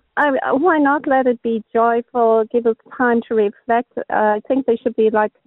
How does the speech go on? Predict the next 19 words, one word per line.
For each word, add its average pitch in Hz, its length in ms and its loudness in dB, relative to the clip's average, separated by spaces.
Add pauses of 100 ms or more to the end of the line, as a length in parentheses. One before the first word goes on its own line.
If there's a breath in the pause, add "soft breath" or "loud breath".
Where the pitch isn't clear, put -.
(440)
at 254 100 0
least 339 260 0 (200)
five 254 480 0
minutes 233 480 2
in 220 140 0
the 214 80 -2
middle 220 240 0
of 208 100 -4
the 214 60 0
Mass 214 320 0
where 240 180 0
we 233 160 -2
can 269 160 -2
actually, 262 640 0 (420)
uh, 220 140 0 (140)
all 277 320 2
pause 226 640 2 (180)
and 226 320 0 (560)
actually 294 600 -2